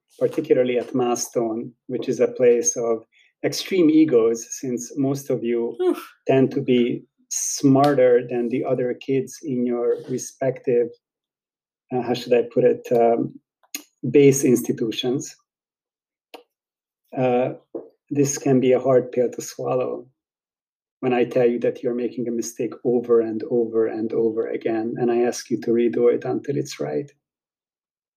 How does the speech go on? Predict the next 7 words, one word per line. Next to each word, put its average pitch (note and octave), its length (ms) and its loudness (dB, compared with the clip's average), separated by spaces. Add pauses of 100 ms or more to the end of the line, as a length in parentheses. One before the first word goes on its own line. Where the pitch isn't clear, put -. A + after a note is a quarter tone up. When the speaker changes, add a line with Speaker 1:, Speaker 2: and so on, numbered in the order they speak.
(640)
Speaker 2:
Oh, F3 180 6 (120)
oh, - 280 4 (160)
you D#3+ 340 2
did F3 360 4 (300)
make C#3 300 -6
us C3 200 -6
redo C3+ 440 -8